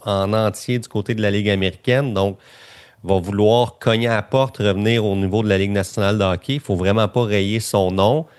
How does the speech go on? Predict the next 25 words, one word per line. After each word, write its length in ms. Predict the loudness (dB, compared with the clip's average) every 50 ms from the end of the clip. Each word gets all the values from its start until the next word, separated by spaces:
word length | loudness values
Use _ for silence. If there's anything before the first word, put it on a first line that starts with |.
| _ _ _ _ _ _ _ -6
Kapanen, 600 | -4 -4 -2 -2 -2 0 2 2 2 2 2 0
je 40 | -2 -4
crois 260 | -2 -2 -2 0 0
pas 100 | -2 -2
qu'il 200 | -2 -2 -2 0
y 20 |
a 40 | 0
une 220 | 0 0 0 2 2
urgence 600 | 2 2 0 0 -2 0 0 0 0 -2 -4 -4
non 240 | -2 0 0 0 -2
plus 300 | -2 -4 -2 0 2 2
à 80 | 2 0
le 80 | 0
voir 360 | -2 0 0 2 2 0 0
dès 240 | -2 -2 -2 0 0
le 80 | 0 -2
jour 440 | -2 0 2 2 2 2 2 2 0
un 160 | 0 0 0
du 240 | -4 -6 -10 -14 -10
côté 300 | -6 -4 -4 -2 -2 -2
de 40 | -2
la 100 | -2 -2
formation, 600 | -2 -2 -2 0 0 0 -2 -2 -2 -2 -2 0
mais 140 | 0 -2 -2
Kapanen 640 | -2 -2 -4 -2 0 0 2 2 2 2 0 0